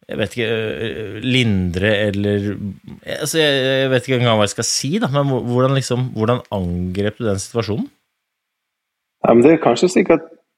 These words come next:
Speaker 2: ganske likt som for eksempel de rundt deg har, har hatt det nå når du plutselig havner på sykehus, at det er sånn, man kan ikke, de kan ikke gjøre deg frisk igjen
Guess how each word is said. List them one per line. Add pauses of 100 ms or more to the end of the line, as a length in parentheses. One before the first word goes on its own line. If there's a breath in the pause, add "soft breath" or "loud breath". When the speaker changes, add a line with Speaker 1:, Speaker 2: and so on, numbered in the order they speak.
(480)
Speaker 2:
ganske
likt
som
for
eksempel
de (100)
rundt
deg
har, (420)
har
hatt
det
nå
når
du
plutselig
havner
på
sykehus,
at
det
er
sånn,
man
kan
ikke, (1080 soft breath)
de
kan
ikke
gjøre
deg
frisk
igjen